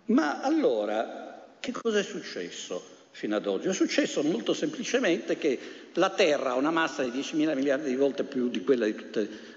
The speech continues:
la biomassa esistente e i danni, la capacità, la ce-, la, sappiamo che c'è una capacità di omeostasi, cioè di garantire la con-, la riproduzione, il rinnovamento di quello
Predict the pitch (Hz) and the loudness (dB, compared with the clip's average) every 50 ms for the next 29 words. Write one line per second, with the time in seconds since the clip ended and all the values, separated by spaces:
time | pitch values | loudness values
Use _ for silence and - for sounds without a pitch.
0 | - - - 107 113 104 113 131 131 127 131 127 117 - - - 120 113 110 - | -14 -6 -2 0 0 2 4 4 4 4 4 0 0 -2 -4 -4 -4 -4 -4 -4
1 | 220 - - - - 180 131 113 113 113 127 - - 214 214 - - - - - | -4 -6 -6 -2 0 0 2 2 0 -2 -2 0 0 -2 -2 -2 -8 -14 -14 -8
2 | - - 269 269 233 196 - - - - - - - - - - - - 185 180 | 0 2 4 4 4 2 -2 -6 -12 -14 -16 -18 -18 -18 -20 -14 -8 -6 -2 2
3 | 180 208 180 165 151 131 120 117 113 113 117 139 151 156 - - 160 - 160 - | 4 6 6 6 6 4 4 2 2 2 2 2 0 0 0 0 0 -2 -2 -4
4 | - - - 180 160 143 139 139 - - - 185 190 - 151 139 143 139 135 135 | -4 -2 0 2 2 2 2 0 -2 -4 -6 -6 -4 -2 -2 0 2 2 2 2
5 | 131 127 135 135 - 143 135 - 175 156 151 151 135 120 - 139 120 101 - - | 2 0 -2 0 -2 -4 -2 0 2 2 2 2 2 0 0 0 -2 -2 0 2
6 | 147 135 135 131 123 135 139 135 135 - - - - 143 135 131 139 131 127 127 | 2 4 4 2 2 2 2 0 0 -2 -2 -2 0 0 2 2 2 2 2 2
7 | 123 120 117 - - - - 170 156 131 117 110 - - 113 101 - - - - | 2 2 0 -2 0 2 4 6 6 6 4 2 0 -2 -4 -4 -4 -6 -12 -14
8 | - - - - - - 143 131 135 131 127 135 135 131 123 123 135 131 - - | -16 -16 -18 -4 2 4 4 6 4 2 0 0 -2 0 0 -2 -2 -6 -6 -8
9 | - - 156 156 151 160 160 156 151 - - 214 208 202 180 151 131 120 117 123 | -2 4 4 4 6 4 2 0 -2 -4 -2 0 2 4 4 4 4 2 2 0
10 | 127 - - 165 147 143 - 160 156 - - 156 143 143 143 147 143 139 135 147 | -2 -2 0 -2 0 0 0 0 0 2 4 4 6 6 4 4 2 2 0 -2
11 | 143 - - 170 151 139 139 131 - - - 185 165 165 156 135 127 117 113 131 | -2 0 2 2 2 2 0 -2 0 2 4 4 6 4 4 0 0 0 0 0
12 | 123 113 127 139 143 147 139 147 127 139 165 165 160 147 - - 127 110 104 113 | 0 0 0 2 4 4 4 4 4 4 4 4 4 2 0 -2 -4 -4 -4 -4
13 | 107 - - 170 147 135 131 117 107 104 98 | -4 0 2 4 4 2 2 0 0 0 0